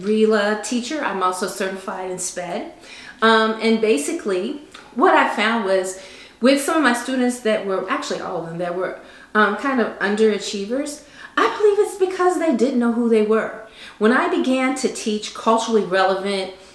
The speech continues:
literature, um, and talk about culturally relevant topics and related to real life events, um, my students became more engaged.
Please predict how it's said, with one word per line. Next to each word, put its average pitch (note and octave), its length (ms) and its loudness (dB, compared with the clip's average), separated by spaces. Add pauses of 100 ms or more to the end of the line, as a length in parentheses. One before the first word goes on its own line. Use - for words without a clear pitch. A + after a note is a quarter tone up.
(180)
literature, F#3+ 880 0 (260)
um, F3+ 500 0
and F3+ 300 -4
talk A3 220 -4
about F#3 240 -2
culturally G#3 400 0
relevant F#3 480 -4
topics G#3+ 580 -2
and F3+ 140 -6
related F#3+ 400 -2
to - 140 -6
real F#3+ 320 0
life F#3 340 0
events, F3+ 580 -8 (420)
um, G#3+ 280 6
my F#3 100 0
students A#3 380 0
became A3 440 -2
more G3+ 220 -2
engaged. F3+ 760 -4